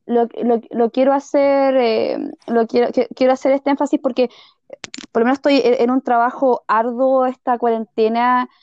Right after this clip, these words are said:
que no es generar estereotipos de ningún tipo y también entender de que, insisto, Las Condes tiene diferentes tipos de barrio y, y, y yo me, he sido testigo de personas, eh, viviendo en Las Condes que no es el barrio que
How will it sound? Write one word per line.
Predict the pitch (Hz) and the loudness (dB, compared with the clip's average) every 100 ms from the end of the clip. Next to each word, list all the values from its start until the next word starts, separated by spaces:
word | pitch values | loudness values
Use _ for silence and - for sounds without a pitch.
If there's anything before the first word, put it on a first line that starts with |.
| _ _ | _ _
que | 233 226 | -2 0
no | 247 | 0
es | 294 | 0
generar | - 294 262 262 | 0 2 4 2
estereotipos | 262 277 254 247 254 247 233 | 0 -2 0 0 -2 -2 0
de | 240 | 0
ningún | 233 226 240 233 - | 0 -2 -2 -4 -4
tipo | 226 214 | -4 0
y | 269 | 2
también | 247 233 208 226 240 | 2 0 0 0 0
entender | 247 220 214 226 | -2 -2 0 0
de | 269 262 | 0 -2
que, | - - | -6 -4
insisto, | 220 - 339 - 143 139 | -6 0 -2 0 -2 -2
Las | 208 | -2
Condes | - 240 247 269 | -2 -2 0 -2
tiene | 254 247 | -2 -2
diferentes | 233 240 220 208 220 | -2 0 0 0 -2
tipos | - 226 220 | -4 -2 0
de | 226 | 0
barrio | 285 277 233 | 0 0 -2
y, | 208 | -2
y, | 226 - 208 - | -6 -6 -8 -8
y | 202 | -4
yo | 202 220 | -2 -2
me, | - - 277 | -4 -10 -8
he | 214 | -8
sido | 208 233 220 | -4 -2 0
testigo | 208 _ 277 302 | -2 _ 0 2
de | 302 | 2
personas, | 262 - 240 247 262 - _ _ _ _ - | -2 -4 -4 -4 -4 -6 _ _ _ _ -10
eh, | - 220 | -6 0
viviendo | 233 226 254 247 247 - _ - | 2 2 2 2 0 -2 _ 0
en | 233 | 2
Las | - | 0
Condes | - 262 277 294 311 | -2 0 2 2 0
que | - | -2
no | 226 233 | 0 -2
es | 262 | 0
el | 269 | 0
barrio | 233 254 262 | 0 0 2
que | 240 | 0